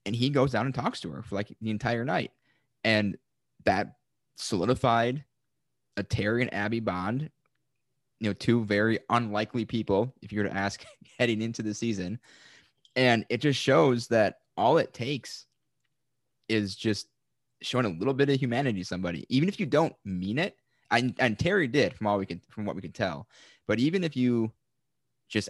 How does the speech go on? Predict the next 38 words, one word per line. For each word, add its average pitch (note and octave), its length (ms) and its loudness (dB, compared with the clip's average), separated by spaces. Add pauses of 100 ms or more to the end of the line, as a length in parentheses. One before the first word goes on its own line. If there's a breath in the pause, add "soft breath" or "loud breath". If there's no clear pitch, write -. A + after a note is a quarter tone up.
(120)
act A#2+ 280 -6
like D#2+ 220 -10
it, G#1+ 120 -14 (340)
you - 80 -10
just C3+ 100 2
gotta - 100 -2 (100)
act B2 320 0 (160)
concerned, A2+ 600 -2
show - 180 0
them C3 100 0
a A2+ 40 -4
little A#2 160 -2
compassion, G2 680 -4 (480)
and G2+ 100 -4
that A#2+ 100 2
can D3 80 -4
make A#2+ 120 0
a F#2 80 -6
huge C#3+ 680 -4
difference. B2+ 420 -2
That A#2 140 -2
could D#3 100 0
have A#2+ 60 0
been A#2 100 0
a F2+ 40 -2
strong A2 360 0
twosome G2 420 -2
to G2 80 -2
go F#2 360 0 (400)
far A#2 320 2
into G#2 120 0
the F2 60 -4
game. A#2 160 2
And G2 100 0
Abby B2 320 4
went B2 280 2
far C#2+ 440 -8 (120)
somehow. F#2+ 960 -6